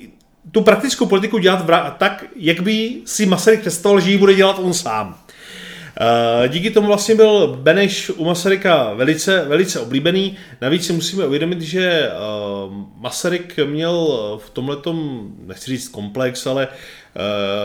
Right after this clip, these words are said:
Masaryk, eh, postrádal to, že by měl jako syna, na kterého by v této fázi mohl být, mohl být hrdý, protože <clears throat> jeden jeho syn zemřel a druhý Jan Masaryk, eh, nejenže prostě před válkou se něco navyváděl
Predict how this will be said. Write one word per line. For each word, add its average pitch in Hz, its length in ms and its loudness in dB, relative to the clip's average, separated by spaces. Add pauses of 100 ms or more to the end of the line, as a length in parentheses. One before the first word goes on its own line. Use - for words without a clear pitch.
(520)
Masaryk, 147 720 -6
eh, 156 40 0 (640)
postrádal 143 580 0
to, 139 160 -4
že 127 120 -6
by 143 100 -6
měl 139 260 -2
jako 139 200 -4
syna, 135 400 -2
na 143 120 -2
kterého 131 300 -2
by 139 80 -6
v 135 40 -12
této 127 240 0
fázi 131 300 -4
mohl 131 200 0
být, 147 260 -4 (360)
mohl 127 140 -2
být 151 160 0
hrdý, 117 300 -4
protože 143 440 -2 (380)
<clears throat> - 380 -20
jeden 143 260 4
jeho 151 140 4
syn 120 180 -6
zemřel 156 420 0 (340)
a - 100 -4
druhý 143 280 0
Jan 143 160 2
Masaryk, 151 520 0
eh, 151 60 0 (520)
nejenže 151 400 0
prostě 147 720 0
před 143 180 -4
válkou 147 640 -2
se - 520 -2
něco 147 300 -2
navyváděl 139 720 2